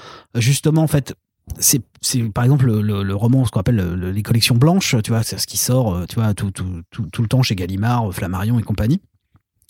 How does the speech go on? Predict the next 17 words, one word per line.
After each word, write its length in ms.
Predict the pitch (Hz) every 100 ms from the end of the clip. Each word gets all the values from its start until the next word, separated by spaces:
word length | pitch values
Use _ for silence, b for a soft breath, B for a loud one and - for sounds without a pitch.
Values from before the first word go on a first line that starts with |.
| -
Les 100 | 131
chiffres 480 | - - 196 - - B B B B
de 80 | 127
premier 340 | 110 147 139 123
tirage 380 | - 131 143
de 60 | 117
ces 160 | - 113
livres-là 340 | 104 127 185
sont 140 | -
ridicules 520 | 120 113 117 - 196 180
et 60 |
généralement, 380 | 117 110 110 175
les 100 | 131
ventes 180 | 127 160
sont 160 | -
pas 140 | 110 131
terribles. 400 | 143 143 95